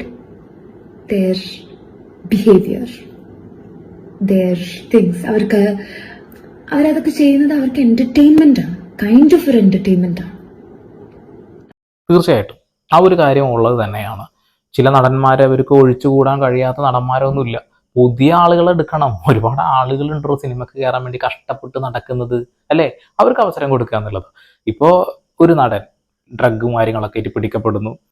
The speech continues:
Speaker 2: അയാൾ എല്ലാ സിനിമയിലും കാണുന്നുണ്ട് എങ്കിൽ ഒന്നേ ഉള്ളൂ, ആ പ്രൊഡ്യൂസർക്കും ആ സംവിധായകനും അയാളുടെ ആ കാട്ടിക്കൂട്ടൽ കാണാൻ താല്പര്യമുള്ളതും അയാളുടെ ഈ ഉപയോഗങ്ങൾ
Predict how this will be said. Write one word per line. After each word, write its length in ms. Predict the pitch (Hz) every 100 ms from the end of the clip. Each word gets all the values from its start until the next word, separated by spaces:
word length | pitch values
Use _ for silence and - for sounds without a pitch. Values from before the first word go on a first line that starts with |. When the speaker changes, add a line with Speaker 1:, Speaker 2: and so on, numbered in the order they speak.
| _ 123
Speaker 2:
അയാൾ 220 | 151 208
എല്ലാ 240 | 160 175 220
സിനിമയിലും 440 | 226 208 190 196
കാണുന്നുണ്ട് 520 | 190 170 170 160 160
എങ്കിൽ 280 | 165 151 151 165
ഒന്നേ 360 | 190 214 240
ഉള്ളൂ, 300 | 226 190 147 107 _ _ _
ആ 100 | 214 233 - -
പ്രൊഡ്യൂസർക്കും 600 | 135 127 123 127 113 135
ആ 40 | 143
സംവിധായകനും 880 | - 120 117 117 110 107 107 107 135 - _ -
അയാളുടെ 340 | 185 196 202
ആ 60 | 180
കാട്ടിക്കൂട്ടൽ 480 | 151 117 123 123 123
കാണാൻ 320 | 117 107 113 107
താല്പര്യമുള്ളതും 800 | 107 101 107 107 98 98 131 113 _ _ -
അയാളുടെ 460 | 175 180 185 185 196 - _ _ -
ഈ 100 | 160 170 -
ഉപയോഗങ്ങൾ 680 | 127 135 139 143 156 147